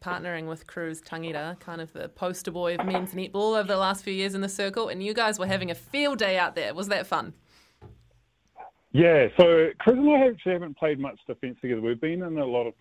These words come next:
Speaker 2: teams together over the last ten years, but never really much defence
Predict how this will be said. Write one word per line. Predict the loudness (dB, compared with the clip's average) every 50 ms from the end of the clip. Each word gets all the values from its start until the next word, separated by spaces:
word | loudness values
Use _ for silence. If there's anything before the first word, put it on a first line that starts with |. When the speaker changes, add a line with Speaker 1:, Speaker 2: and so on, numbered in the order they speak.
| _
Speaker 2:
teams | -6 -6 -4 -6 -8 -10 -12 _ _ _ _ -10
together | -4 -2 0 0 0 0 0 0
over | -2 -2
the | 0 0 0
last | 0 0 -2 -4 -8 _ _
ten | -10 -10 -8 -6
years, | -4 -2 -2 -2 -2 -2 -4 -4 -6 -8 _ _
but | -4 -4 -4 -4
never | -4 -2 0 0 0 2 0 -2
really | 0 -2 -2 0 0 0 0 0 -2 -4 _ _ _ _ _ _ _ _ -10
much | -8 -8 -8 -10 -14 _ _ _ _ _
defence | -12 -12 -8 _ -6 -6 -6 -10 -14